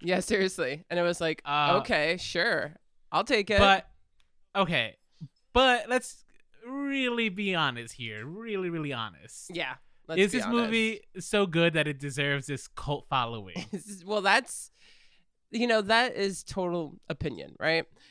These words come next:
Speaker 1: This
Speaker 2: Mm-hmm.
Speaker 1: movie has such a deep cult following, though, for millennials, particularly straight women. I find that almost every straight woman I love has a Hocus Pocus mug,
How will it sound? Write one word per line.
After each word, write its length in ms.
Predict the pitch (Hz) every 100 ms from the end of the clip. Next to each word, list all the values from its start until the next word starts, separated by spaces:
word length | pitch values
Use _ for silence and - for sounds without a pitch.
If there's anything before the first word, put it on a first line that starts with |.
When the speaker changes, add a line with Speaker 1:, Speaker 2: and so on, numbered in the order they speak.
| - _
Speaker 1:
This 260 | 156 220 135
Speaker 2:
Mm-hmm. 100 | 214
Speaker 1:
movie 320 | 190 160 160
has 280 | 156 151 143
such 540 | - 160 160 170 -
a 60 | 147
deep 420 | 113 147 143 147
cult 240 | - 139 -
following, 420 | 117 98 90 85
though, 140 | 90
for 140 | - 131
millennials, 520 | 113 104 78 87 -
particularly 800 | 165 - 330 277 226 175 156 147
straight 300 | - 131 -
women. 340 | 185 226 233 - _ -
I 200 | 139 143
find 420 | - 147 143 139
that 300 | 135 127 - -
almost 260 | 160 151
every 200 | 160 147
straight 240 | 147 156 -
woman 200 | 143 135
I 100 | 127
love 420 | 131 139 135 - _ _ - _
has 360 | - 147 135 135
a 80 |
Hocus 340 | 131 143 139 -
Pocus 360 | 135 - 117
mug, 400 | 180 180 170 165